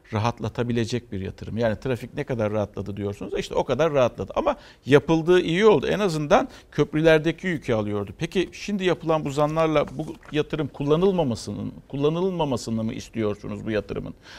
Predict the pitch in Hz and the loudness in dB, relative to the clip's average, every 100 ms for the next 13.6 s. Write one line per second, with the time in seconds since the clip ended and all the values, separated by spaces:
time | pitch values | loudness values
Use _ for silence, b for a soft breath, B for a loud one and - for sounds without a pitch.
0 | B 156 123 127 139 156 - 139 127 147 | B 2 4 4 2 0 2 2 2 0
1 | 147 - 175 156 123 110 90 - 101 - | 0 0 -2 0 2 0 -2 -8 -10 -12
2 | b b b - 113 113 135 123 - 120 | b b b -2 0 2 4 4 2 0
3 | 113 104 104 101 107 110 104 104 - b | 2 0 -4 -8 -4 -2 -2 -4 -8 b
4 | b b - 131 143 135 B B - 170 | b b 4 6 6 4 B B 0 2
5 | 190 214 214 220 - 170 190 - - 151 | 4 6 8 6 4 -4 -4 -10 -6 -2
6 | 160 190 190 175 165 - 147 - 151 143 | 2 2 0 -6 -6 -2 -2 2 2 2
7 | 180 175 - - - 123 110 98 131 175 | 0 0 -2 -4 -2 2 2 0 -6 -8
8 | - 135 135 151 170 165 139 123 117 113 | -2 0 0 0 0 0 0 0 0 -2
9 | 113 113 190 147 190 220 - 160 139 139 | -4 -6 -8 -2 2 2 2 0 2 -2
10 | 131 143 143 190 240 156 139 139 135 185 | -2 -2 -2 -2 0 -2 0 0 0 -4
11 | 269 240 - 202 196 156 156 151 165 139 | -6 -6 -4 -2 0 2 2 0 0 -4
12 | 139 139 160 - 147 151 151 - 147 139 | -6 -4 -4 -2 -4 -2 -2 -4 -4 -2
13 | 156 143 - 117 113 110 | -2 -4 -6 -10 -10 -14